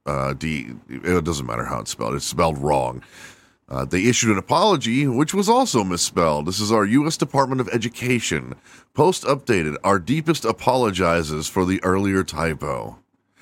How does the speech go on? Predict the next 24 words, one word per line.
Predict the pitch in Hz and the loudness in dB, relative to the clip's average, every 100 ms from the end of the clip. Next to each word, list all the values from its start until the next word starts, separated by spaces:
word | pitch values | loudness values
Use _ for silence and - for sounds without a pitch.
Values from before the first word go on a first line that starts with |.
| - - - - | -20 -20 -16 0
Yes, | 110 113 | 2 2
ladies | 87 85 76 | 2 0 0
and | 78 | 0
gentlemen, | 90 90 | 0 2
that's | 92 107 | 2 0
your | 87 80 | 0 0
U | 73 78 104 131 | 0 2 4 6
S | 131 139 - - - - _ _ _ _ _ _ | 4 2 0 0 -4 -10 _ _ _ _ _ _
Department | - - 82 80 110 110 - _ | -12 -4 -4 0 -2 -4 -12 _
of | 69 - - | -12 -12 -10
Education. | 80 90 85 78 76 80 - 60 57 - - - - - 101 _ 95 - - | -8 -8 -6 -2 -2 -2 -8 -8 -4 -2 -2 -2 -4 -6 -8 _ -14 -12 -12
<laughs> | - _ _ _ | -12 _ _ _
After | 101 139 151 | 0 0 2
their | 143 | 2
data | 127 139 147 | 4 4 2
breach | 117 139 135 | 2 0 2
in | 113 | 0
September | 117 - 98 - 143 139 143 | 2 2 2 2 0 2 0
two | - 156 | 0 -2
thousand | - 131 127 113 | 2 2 2 0
seventeen, | - 117 107 98 104 87 82 | 2 2 0 -2 0 0 2
Equifax | 101 113 123 95 98 - | 0 2 0 2 0 0
Incorporated | 98 - 101 85 82 71 76 76 | -4 2 2 2 0 0 -2 -4
tweeted, | - 76 76 73 | -4 -2 0 -2